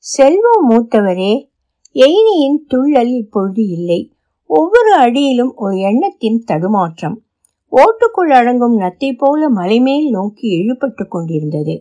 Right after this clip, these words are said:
ஒரு குட்டி குரங்கு பாறையை அறைந்து அவளை நோக்கி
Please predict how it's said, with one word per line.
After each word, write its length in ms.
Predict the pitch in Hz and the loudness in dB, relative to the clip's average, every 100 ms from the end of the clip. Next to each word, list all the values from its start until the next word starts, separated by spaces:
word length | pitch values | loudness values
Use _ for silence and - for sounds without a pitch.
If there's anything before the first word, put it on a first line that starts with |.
| _ _ _ _ - | _ _ _ _ -4
ஒரு 140 | 285 277 | -2 -2
குட்டி 320 | 330 311 466 | -6 -2 -2
குரங்கு 480 | 466 311 269 269 262 | 0 0 2 2 0
பாறையை 580 | 254 214 233 302 277 233 185 | 4 4 4 2 0 0 0
அறைந்து 440 | 170 202 196 180 - | -2 -2 -4 -4 -4
அவளை 360 | 240 240 269 269 | 0 0 0 0
நோக்கி 380 | 269 359 - | -2 -2 -4